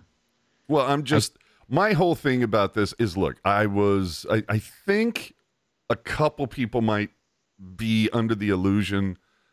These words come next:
Speaker 1: that I wasn't the biggest Carlson fan.
Speaker 2: <laughs> You don't say. <laughs>
Speaker 1: Yeah.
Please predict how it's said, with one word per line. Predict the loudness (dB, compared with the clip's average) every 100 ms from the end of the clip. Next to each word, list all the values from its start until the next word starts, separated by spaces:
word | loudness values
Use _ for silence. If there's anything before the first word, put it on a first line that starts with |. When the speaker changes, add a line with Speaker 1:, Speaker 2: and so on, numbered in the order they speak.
| _
Speaker 1:
that | -2 -2 0
I | -2 0 0
wasn't | -2 -6 -4 0 0 0 -6 -8
the |
biggest | -6 -4 -4 -4
Carlson | -4 -4 -8 -16
fan. | -14 -16 -18
Speaker 2:
<laughs> | _ _ _ -6
You | 4 6 8 6
don't | 6 2
say. | -4 -10 -2
<laughs> | 0
Speaker 1:
Yeah. | 2 0